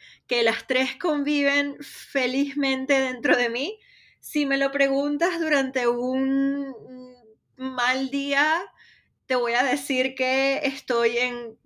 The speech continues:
cualquier momento de tener un burnout, em, porque sí es muy difícil, sí es difícil, eh,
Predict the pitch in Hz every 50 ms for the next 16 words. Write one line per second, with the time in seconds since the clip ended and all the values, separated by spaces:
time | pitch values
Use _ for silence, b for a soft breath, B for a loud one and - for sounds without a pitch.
0 | 220 - - - _ - 254 240 247 - - 247 254 254 254 247 254 262 262 269
1 | 269 262 262 262 254 247 - 269 262 262 262 240 208 226 220 220 208 - 220 208
2 | 214 214 226 226 240 247 240 240 240 226 - _ 226 240 240 247 254 262 254 -
3 | 240 233 233 262 320 392 453 453 - - - b b b b b b b b _
4 | - 220 220 220 220 220 214 208 214 202 196 190 185 180 - - - _ - 262
5 | - - 254 247 240 - 277 254 - 277 262 269 254 247 247 226 - - 240 240
6 | - - 294 320 381 440 415 - - - 262 247 269 269 - 262 - - 240 247
7 | 233 - 294 294 330 370 - _ _ _ _ _ _ _ _ _ _ _ _ _
8 | - 233 233 220 214 208 196 196 190 185 180 175 165 170 196